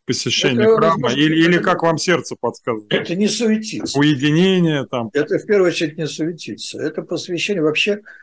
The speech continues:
Speaker 2: каждый день своему. Солнце — день радости,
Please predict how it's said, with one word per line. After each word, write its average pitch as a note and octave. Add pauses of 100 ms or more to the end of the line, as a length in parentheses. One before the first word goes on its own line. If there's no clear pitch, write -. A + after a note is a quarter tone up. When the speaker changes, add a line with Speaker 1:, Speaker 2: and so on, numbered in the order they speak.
(200)
Speaker 2:
каждый E3+
день D#3+
своему. D3+
Солнце — G3+
день A#2
радости, G#2